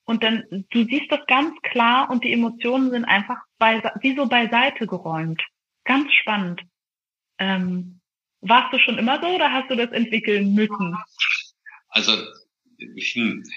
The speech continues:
Speaker 1: Weil du ja, ne, du bist ja, also du bist ja ein emotionaler Mensch. Es ist quasi, als wäre das so eine Fähigkeit, die du dann an- und ausschalten kannst.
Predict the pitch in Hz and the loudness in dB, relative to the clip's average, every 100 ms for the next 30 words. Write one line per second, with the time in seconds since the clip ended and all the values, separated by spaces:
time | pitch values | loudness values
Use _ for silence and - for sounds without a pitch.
0 | - - - - _ _ _ _ _ _ | -12 -12 -16 -20 _ _ _ _ _ _
1 | _ _ _ - - 208 247 277 277 269 | _ _ _ -6 -2 2 4 6 4 4
2 | 294 247 294 285 269 - 247 220 214 254 | 0 -4 -2 0 0 0 0 0 -4 -4
3 | - 254 254 247 240 254 240 254 240 233 | -2 0 2 2 0 0 4 4 4 4
4 | 247 226 220 208 214 - 220 226 226 226 | 4 2 -2 -4 -8 0 0 2 0 2
5 | 233 240 240 240 233 - 277 247 - 233 | 0 0 -2 -2 0 2 2 0 -2 -2
6 | 226 220 214 220 214 - 226 233 - 220 | -2 -4 -4 -2 0 0 2 2 2 0
7 | 220 - 190 175 180 175 175 170 | 2 0 0 -6 -8 -8 -6 -6